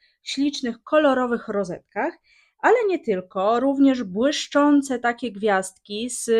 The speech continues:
uroczym gro-, gnomem, y, czyli takie jingle bells w stylu rockowym.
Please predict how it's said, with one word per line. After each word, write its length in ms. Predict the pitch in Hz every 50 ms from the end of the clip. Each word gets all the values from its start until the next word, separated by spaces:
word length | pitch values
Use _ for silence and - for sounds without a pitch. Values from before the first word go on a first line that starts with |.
| 226 226 226 -
uroczym 580 | 226 226 240 247 254 254 - 247 220 208 190
gro-, 280 | 196 214 220 233 - -
gnomem, 680 | - 185 226 220 208 196 185 185 196 214 233 254 269 269 269 - - _ _ _ 190
y, 120 | 208 220
czyli 340 | 214 - - 240 226 233 226
takie 600 | - 240 233 233 - 240 226 220 220 220 208 185 -
jingle 360 | 277 302 320 277 262 254 254
bells 420 | 226 247 254 247 247 247 247 - -
w 80 | -
stylu 560 | - - - - 240 233 233 226 214 208 - -
rockowym. 800 | 208 208 247 269 269 - - 190 180 170 165 190 233 285 392